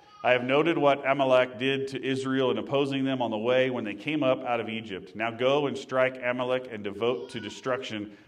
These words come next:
all that they have. Do not spare them, but kill both man and woman, child and infant, ox and sheep, camel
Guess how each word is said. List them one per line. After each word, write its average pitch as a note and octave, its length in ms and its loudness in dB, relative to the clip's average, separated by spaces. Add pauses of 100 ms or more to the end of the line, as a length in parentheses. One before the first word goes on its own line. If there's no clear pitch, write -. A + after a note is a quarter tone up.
all A#2 200 6
that A#2+ 120 -2
they A#2+ 120 0
have. G#2 320 0
Do G#2 80 -6
not A#2 180 -2
spare C3+ 380 -2
them, F2 220 -6 (340)
but G#2 120 -8
kill C3+ 160 2
both A#2 240 0
man B2+ 280 0
and C3 120 0
woman, A#2+ 280 -4
child B2 360 2
and B2 120 -6
infant, A2 360 -6
ox A#2 340 0
and B2 120 -8
sheep, G#2+ 340 -8
camel G#2+ 540 -6